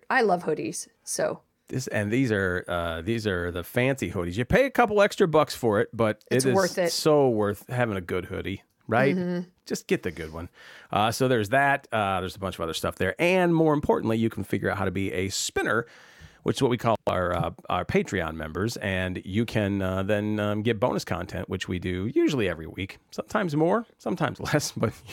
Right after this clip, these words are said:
Speaker 2: but usually there's plenty of bonus content out there for you to have.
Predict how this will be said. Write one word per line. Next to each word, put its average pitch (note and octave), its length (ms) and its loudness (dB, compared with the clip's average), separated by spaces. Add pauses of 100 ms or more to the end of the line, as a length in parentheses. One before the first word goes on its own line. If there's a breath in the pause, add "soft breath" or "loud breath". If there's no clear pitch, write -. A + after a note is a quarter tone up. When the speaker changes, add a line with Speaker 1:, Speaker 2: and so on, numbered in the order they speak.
(260 loud breath)
Speaker 2:
but F#3+ 120 2
usually C3+ 320 2
there's D3+ 180 4
plenty G#3 240 4
of E3 100 4
bonus C3 280 2
content G2+ 400 -2
out F#2 160 -6
there F2+ 100 -4
for F#2 160 -6
you F2+ 60 -4
to F#2 100 -4
have. - 120 -8